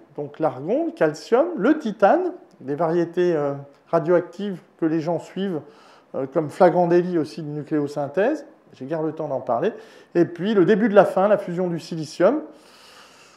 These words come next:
où on va attaquer le début des métaux D, le chrome, le fer cinquante-deux et le nickel cinquante-six. Et puis là, c'est fini.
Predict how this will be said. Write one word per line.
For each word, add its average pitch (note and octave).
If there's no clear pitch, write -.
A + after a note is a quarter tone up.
où E3
on -
va E3
attaquer G3+
le E3
début F#3+
des F3
métaux F3
D, A3+
le G#3+
chrome, A3
le F3+
fer G#3
cinquante-deux F#3+
et G#3+
le G#3+
nickel G3
cinquante-six. -
Et E3
puis A3+
là, A3
c'est A3+
fini. -